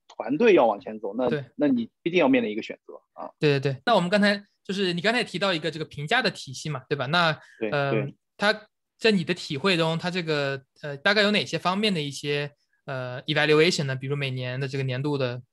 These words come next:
Speaker 2: 考核。
Speaker 1: 呃，对，因为我们像每年都要做这个述职报告嘛，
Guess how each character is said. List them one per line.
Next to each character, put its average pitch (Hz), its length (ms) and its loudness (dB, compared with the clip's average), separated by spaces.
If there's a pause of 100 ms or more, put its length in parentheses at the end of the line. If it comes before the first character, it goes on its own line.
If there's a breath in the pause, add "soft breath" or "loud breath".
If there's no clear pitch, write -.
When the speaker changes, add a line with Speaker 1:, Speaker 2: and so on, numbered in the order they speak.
Speaker 2:
考 131 180 -6
核。 123 380 -8 (460)
Speaker 1:
呃， 131 280 6
对， 117 400 4
因 139 140 6
为 165 80 6
我 135 200 6
们 127 280 4
像 135 260 2
每 113 160 0
年 107 160 -4
都 139 80 0
要 127 140 0
做 123 220 -2
这 123 100 -2
个 113 120 -2
述 - 200 -12
职 113 100 -6
报 117 140 -2
告 120 240 2
嘛， 98 120 -8